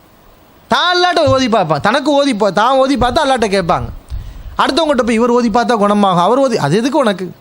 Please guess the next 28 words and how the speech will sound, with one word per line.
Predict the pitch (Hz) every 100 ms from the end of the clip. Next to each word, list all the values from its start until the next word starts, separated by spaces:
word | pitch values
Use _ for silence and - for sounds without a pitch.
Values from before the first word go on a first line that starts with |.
| - - - - -
அல்லாஹ் | 185 226
மேல | 214
உனக்கு | 190 175
நம்பிக்கை | 175 190 208
இல்லை, | 202 185
நீ | 254
ஓதி | 339 320 311
பாரு, | 214 202 196
அல்லாஹ் | 196
உனக்கு | 226 202 196
குணமாக்குவான். | 208 196 160 151 - - -
அப்ப | 202 240
அடுத்தவங்ககிட்ட | 311 269 339 302 247
போய் | 269
நம்ம | 233
என்ன | 220 226
செய்யக்கூடாதுன்னா, | 214 196 190 196
"எனக்கு | 220 190 185
ஓதி | 226
பாருங்க, | 180 185 180
ஓதி | 190 214
பாருங்கன்னு" | 190 175 214 220
கேட்கக்கூடாது. | 247 220 175 120 - - -
அது | 196
நல்ல | 214 262
உங்களுடைய | 269 240 220 220
பண்பு | 190 196 220 185
இல்லை. | 170 151